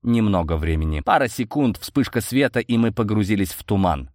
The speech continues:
Я слышал, как хрустит шар в моей руке, раскалываясь и превращаясь в крошку, а вместе с ним крошилась и печать, которую когда-то создал сам Карамзин, глава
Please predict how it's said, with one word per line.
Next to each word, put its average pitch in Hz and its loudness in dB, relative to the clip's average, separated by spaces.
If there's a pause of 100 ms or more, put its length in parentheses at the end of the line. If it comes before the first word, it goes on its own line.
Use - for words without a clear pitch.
(180)
Я 101 0
слышал, 107 -2
как 90 -6
хрустит 98 -4
шар 101 0
в 82 -8
моей 90 0
руке, 90 0
раскалываясь 107 0
и 104 -2
превращаясь 98 0
в - -16
крошку, 92 -2 (140)
а 92 2
вместе 87 -4
с - -10
ним 107 0
крошилась 131 0
и 123 2
печать, 110 0
которую 92 0
когда-то 92 0
создал 95 0
сам 101 0
Карамзин, 92 0
глава 90 2